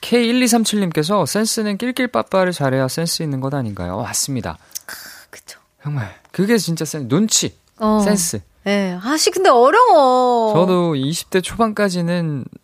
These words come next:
Speaker 1: 어, 거의 뭐 저 자신에게 취해 있었는데,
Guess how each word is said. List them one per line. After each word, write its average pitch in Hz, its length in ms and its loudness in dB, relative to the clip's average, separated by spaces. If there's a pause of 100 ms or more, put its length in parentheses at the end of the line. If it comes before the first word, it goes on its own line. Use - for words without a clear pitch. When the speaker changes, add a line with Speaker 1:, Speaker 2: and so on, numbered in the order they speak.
(240)
Speaker 1:
어, 131 280 -2
거의 143 240 -2
뭐 110 200 -2
저 123 260 -2
자신에게 131 440 -2
취해 226 280 -2
있었는데, 104 520 -6